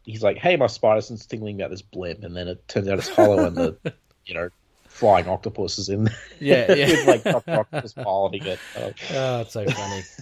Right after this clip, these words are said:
Speaker 2: Yeah, yeah. And, and that's the whole point. He, he's got the spider tracer, which was setting off his spider sense. That's kinda what drawn,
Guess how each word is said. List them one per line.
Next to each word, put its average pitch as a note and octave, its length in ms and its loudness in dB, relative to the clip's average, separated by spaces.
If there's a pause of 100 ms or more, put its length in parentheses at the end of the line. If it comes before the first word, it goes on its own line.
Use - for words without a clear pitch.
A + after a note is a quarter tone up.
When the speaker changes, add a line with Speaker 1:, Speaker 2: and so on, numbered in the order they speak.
(120)
Speaker 2:
Yeah, A2+ 360 -4
yeah. A#2+ 240 0 (140)
And, C3+ 340 0
and C#3+ 380 -2
that's D3+ 200 0
the D3+ 60 -2
whole C3+ 140 0
point. B2+ 400 -6
He, A#2 200 -6
he's B2 160 -10
got A2 140 -6
the A2+ 60 -10
spider A2 300 -8
tracer, A2 400 -6
which G2 200 -14
was G2+ 100 -14
setting G2+ 260 -8
off G2 120 -14
his G2+ 100 -14
spider G#2 360 -8
sense. G2+ 500 -12 (420)
That's B2 160 -8
kinda A#2+ 240 -4
what G#2+ 240 -8
drawn, A2 600 -6